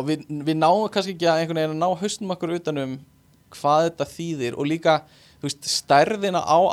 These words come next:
alheiminum, það er, það er eiginlega ómögulegt fyrir okkur einhvern veginn að setja það í eitthvað samhengi. Þú veist, það er hægt að horfa á einhver YouTube-myndbönd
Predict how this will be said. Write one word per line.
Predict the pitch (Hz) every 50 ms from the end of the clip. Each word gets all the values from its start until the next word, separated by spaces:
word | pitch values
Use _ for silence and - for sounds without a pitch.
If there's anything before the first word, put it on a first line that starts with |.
| 160
alheiminum, | 175 180 170 180 180 180 175 170 165 160
það | - - 151 156 156
er, | 156 156 - _ _ _ _ - _ _ -
það | 151 143
er | 147
eiginlega | 156 160 147 - 139 147
ómögulegt | 170 196 190 185 190 180 170 170 -
fyrir | 180 180 180 175
okkur | 165 160 - 170 139
einhvern | 156 160 160 160 156
veginn | 151 147 -
að | -
setja | - - 156 160 - - - 180 165
það | 160 156 156
í | 175 170 -
eitthvað | 170 170 - - 196 165 -
samhengi. | - 165 170 180 165 180 180 175 - 175 160 - _ _ _ _ _ _ - _ _ _
Þú | - 143
veist, | 139 -
það | 143 139
er | 143 160
hægt | 170 - - -
að | 151 139
horfa | 156 160 175 180 170
á | 165
einhver | 160 - - 156 151 143 143
YouTube-myndbönd | 139 147 170 165 - - 165 160 165 165 165 165 - 165 156 151 147 143 - - -